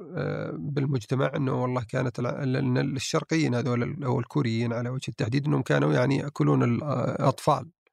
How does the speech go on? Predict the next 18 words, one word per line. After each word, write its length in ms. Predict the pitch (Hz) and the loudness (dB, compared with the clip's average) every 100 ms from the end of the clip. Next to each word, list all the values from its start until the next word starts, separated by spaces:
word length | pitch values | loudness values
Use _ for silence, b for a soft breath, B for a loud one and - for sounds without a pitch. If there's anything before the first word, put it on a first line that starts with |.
| _ - | _ -8
مثلًا. 220 | - 139 B B B B B 165 | -6 -8 B B B B B 2
هم 140 | 175 | 4
يأكلون، 440 | 185 - 180 185 | 4 2 4 4
الله 580 | 165 156 - - 127 131 | 4 2 0 -2 0 2
يعزكم، 320 | 127 127 - | 0 -2 -2
الكلاب، 340 | 131 - 139 180 | 0 2 4 2
ك-، 160 | - - 190 | 0 -10 -6
فهذا 260 | - 175 156 | 2 2 2
ثبت 380 | 156 135 135 135 | -2 -2 -6 -10
يعني، 180 | 123 | -2
ما 140 | 139 147 | 0 0
فيها، 420 | - 123 - - - - - _ _ - | -2 -8 -8 -10 -14 -20 -20 _ _ 0
ما 180 | 147 | 0
في، 80 | 135 | 0
هذا 240 | 143 127 139 | -4 -4 -2
كذا 160 | 147 | -2
ثبت 360 | - 139 175 - | 0 0 0 -2
وشوهد. 460 | 175 - 151 127 | -4 0 0 -2